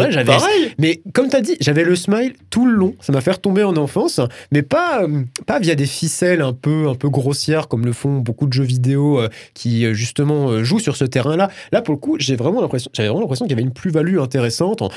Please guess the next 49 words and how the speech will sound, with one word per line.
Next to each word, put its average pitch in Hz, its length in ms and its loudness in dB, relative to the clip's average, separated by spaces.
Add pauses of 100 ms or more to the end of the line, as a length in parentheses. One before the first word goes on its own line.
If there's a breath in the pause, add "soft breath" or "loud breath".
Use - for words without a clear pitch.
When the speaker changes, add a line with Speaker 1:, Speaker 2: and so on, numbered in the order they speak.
(140)
Speaker 1:
bon, - 80 -8
comme - 140 -4
dit, 262 80 -2
en - 60 0
termes 87 200 -4
d'humour, 110 440 -2
en 107 80 -2
termes 95 180 -4
de 92 60 -4
travail, 110 340 -2
de - 80 -6
la, 92 160 -6
de 117 100 -8
l'ambiance 113 420 -4
et 131 40 -2
tout, 202 160 -4 (340 loud breath)
et 139 120 2
ça 131 140 -2
m'avait, 117 380 0
euh, 113 280 0
suffisamment, 151 800 0
euh, 107 180 0
plu 247 300 -2
pour - 160 -4
que, 113 240 0
bah, 101 160 0
je 117 100 -2
réenchaîne 123 460 0
avec 135 260 -4
le 127 180 -2
Half 120 120 0
Genie 110 260 -2
Hero. 147 240 -2 (680 loud breath)
Lui, 180 80 -2
pour 208 140 -4
le - 40 -6
coup, 240 140 -6
j'ai 139 80 0
un 131 60 -2
petit - 220 -18
peu - 160 -4
moins 196 180 0
aimé 156 260 0
parce - 180 -8
que 123 180 -2
t'avais 120 260 0
le 123 80 0
système 156 360 -2
des, 117 320 2